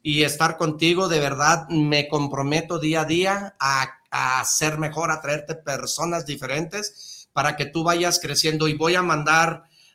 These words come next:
un, una invitación a esa persona que sepa de redes sociales. Estamos solici-, solicitando una persona que nos ayude en nuestras redes sociales, que nos ayude en las páginas, en página, que nos enseñe,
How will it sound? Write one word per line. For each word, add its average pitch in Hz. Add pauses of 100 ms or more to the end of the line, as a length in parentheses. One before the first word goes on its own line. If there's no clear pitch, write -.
un, 175
una 180
invitación 165
a 147
esa 185
persona 175
que 147
sepa 165
de 151
redes 160
sociales. 165 (440)
Estamos 160
solici-, 160
solicitando 151
una 180
persona 175 (360)
que 147
nos 147
ayude 165
en 175
nuestras 151
redes 156
sociales, 180 (320)
que 156
nos 151
ayude 156
en 175
las 139
páginas, 180
en 127
página, 147 (280)
que 131
nos 131
enseñe, 175